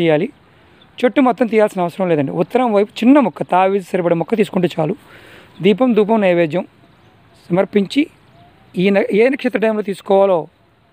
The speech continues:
ఆ విధి విధానంగా తీసుకుంటే ఖచ్చితమైన ఫలితాలు ఉంటాయని శాస్త్రం చెబుతుంది. ఇది జిల్లేడు చెట్టు. ఇది మామూలు జిల్లేడండి, అంటే వైలెట్ కలర్ పువ్వులు ఉండే జిల్లేడు. ఎందుకంటే వానాకాలం కాబట్టి ఇక్కడ పువ్వులు లేవు. నేను వేరే ఆటికి కూడా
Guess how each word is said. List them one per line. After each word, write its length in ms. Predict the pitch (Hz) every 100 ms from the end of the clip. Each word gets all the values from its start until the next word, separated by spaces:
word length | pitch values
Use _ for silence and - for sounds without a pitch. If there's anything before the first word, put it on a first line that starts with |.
| -
ఆ 140 | 170 170
విధి 200 | 170 220
విధానంగా 340 | 247 240 220
తీసుకుంటే 680 | 190 175 - 170 190 156 147 _ _ _ -
ఖచ్చితమైన 340 | 175 208 214 196
ఫలితాలు 380 | 175 165 180
ఉంటాయని 240 | 170 170 202
శాస్త్రం 320 | 175 165 190
చెబుతుంది. 320 | 147 - 139 - - - - - - -
ఇది 240 | 196 185 151 -
జిల్లేడు 260 | 185 196 156
చెట్టు. 200 | 151 - - - - - -
ఇది 80 | 196
మామూలు 400 | 190 196 233 226
జిల్లేడండి, 480 | 190 185 175 170 311 _ -
అంటే 320 | 185 196 170 - - - - -
వైలెట్ 300 | 214 254 254
కలర్ 220 | 233 226
పువ్వులు 260 | 202 202 190
ఉండే 140 | 190
జిల్లేడు. 300 | 170 151 147
ఎందుకంటే 320 | 156 185 208
వానాకాలం 560 | 202 185 208 208 214 208
కాబట్టి 220 | 202 190
ఇక్కడ 240 | 185 185 160
పువ్వులు 340 | - 185 196
లేవు. 240 | 170 226 - - - - - - 226
నేను 400 | 226 208 175 160 - -
వేరే 200 | 190 233
ఆటికి 240 | 247 220 196
కూడా 140 | 214